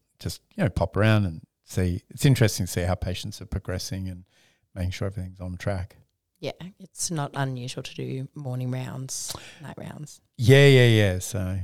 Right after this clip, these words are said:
Speaker 1: yeah. No, well, the morning round, yeah, obviously is classically in the morning.
Speaker 2: Mm,
Speaker 1: Um,
Speaker 2: that's what they say.
Speaker 1: Yeah. So, yeah, um, so if it's the day two of my operating, I'll, I'll, I'll do that.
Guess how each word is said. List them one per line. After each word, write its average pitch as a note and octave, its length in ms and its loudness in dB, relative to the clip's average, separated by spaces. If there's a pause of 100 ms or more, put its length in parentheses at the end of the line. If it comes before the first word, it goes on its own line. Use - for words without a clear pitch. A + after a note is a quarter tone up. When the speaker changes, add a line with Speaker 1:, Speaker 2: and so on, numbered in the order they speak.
(100)
Speaker 1:
yeah. F2 240 -6 (200)
No, A2+ 200 6
well, A2 140 2
the A#2 100 4
morning C#3 300 10
round, A2 460 4 (420)
yeah, E2+ 180 -6 (220)
obviously F#2 480 -6 (320)
is F2 300 -14 (540)
classically G2+ 540 2
in G#2+ 120 0
the F#2+ 60 0
morning. G#2 420 2 (200)
Speaker 2:
Mm, D#3+ 160 -4
Speaker 1:
Um, G#2+ 420 -2
Speaker 2:
that's G#2+ 120 -4
what - 140 -6
they - 80 -8
say. - 240 -14 (160)
Speaker 1:
Yeah. G2 180 -2 (440)
So, G2 240 2
yeah, A2+ 360 4 (220)
um, F#2 340 0 (340)
so A#2+ 180 6
if A#2 120 6
it's - 200 4
the F#2+ 180 -4 (380)
day G2+ 180 4
two C#3 260 6
of A2 140 4
my F#2 260 0 (100)
operating, G2+ 440 2
I'll, F#2+ 240 -4
I'll, F2 240 -10 (120)
I'll F2+ 120 -4
do F#2 160 -6
that. F2 220 -6